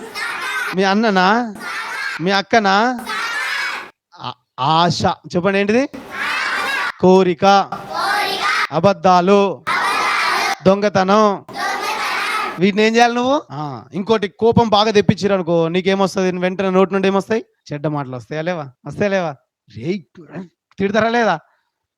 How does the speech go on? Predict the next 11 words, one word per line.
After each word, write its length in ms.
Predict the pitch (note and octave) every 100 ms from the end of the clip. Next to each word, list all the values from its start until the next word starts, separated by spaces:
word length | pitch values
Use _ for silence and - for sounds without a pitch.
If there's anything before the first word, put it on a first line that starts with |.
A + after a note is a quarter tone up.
| -
ఇప్పుడు 180 | E3+ F#3+
ఇంకోటి, 540 | A3 C4 B3+ G3 D3+ _ _ - G3+
చెడ్డ 160 | F#3+ G#3
మాటలు 580 | G3+ F#3+ F#3 F#3+ B3+ - _ _ -
తిట్టొద్దు, 340 | A3 B3 A3+
ఓకేనా? 600 | F#3 D3+ G3 A#3 C4 D4 - _ _ -
అట్లయితే 380 | G3 B3+ D4+ F4
మీరు 140 | E4+
జయించినట్టు, 640 | D4+ D4+ G#3 A#3 F3 D3+ -
ఓకేనా? 440 | A3 D4 E4 D#4 - _ _ _ _ _ -
ఆ, 320 | C#3 C3+ C3